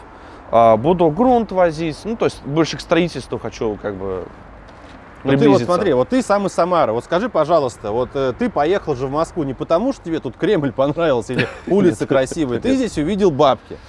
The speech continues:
Speaker 1: Да, да, исключительно деньги.
Speaker 2: И вот,
Speaker 1: Исключительно.
Speaker 2: э, ты, как вот человек из Самары, э, что ты можешь сказать в целом? Вот ты сейчас пожил уже в Москве примерно сколько? Полгода?
Speaker 1: Полгода
Speaker 2: На
Speaker 1: где-то, да.
Speaker 2: постоянной
Speaker 1: Да,
Speaker 2: основе.
Speaker 1: на постоянной основе, да.
Speaker 2: Есть здесь сегодня, вот когда все рассказывают о том, то, что, «а, цены растут, доллар семьдесят пять, кризис в стране».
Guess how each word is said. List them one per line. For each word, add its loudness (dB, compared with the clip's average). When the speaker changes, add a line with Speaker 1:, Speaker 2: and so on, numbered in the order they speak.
Speaker 1:
Да, 4
да, 2
исключительно -4
деньги. -4
Speaker 2:
И 2
вот, 4
Speaker 1:
Исключительно. 6
Speaker 2:
э, 0
ты, 2
как 2
вот -2
человек 2
из -8
Самары, 0
э, -4
что 0
ты -4
можешь -4
сказать -6
в -20
целом? -2
Вот -4
ты -4
сейчас -2
пожил 0
уже -2
в -4
Москве -4
примерно -2
сколько? -6
Полгода? 0
Speaker 1:
Полгода 2
Speaker 2:
На -6
Speaker 1:
где-то, -4
да. -6
Speaker 2:
постоянной 0
Speaker 1:
Да, -4
Speaker 2:
основе. 0
Speaker 1:
на 0
постоянной 0
основе, -4
да. 0
Speaker 2:
Есть 0
здесь 0
сегодня, 2
вот 2
когда 2
все -2
рассказывают -4
о -4
том, -4
то, -6
что, -2
«а, -2
цены -4
растут, -4
доллар 0
семьдесят -6
пять, -6
кризис -4
в -12
стране». 0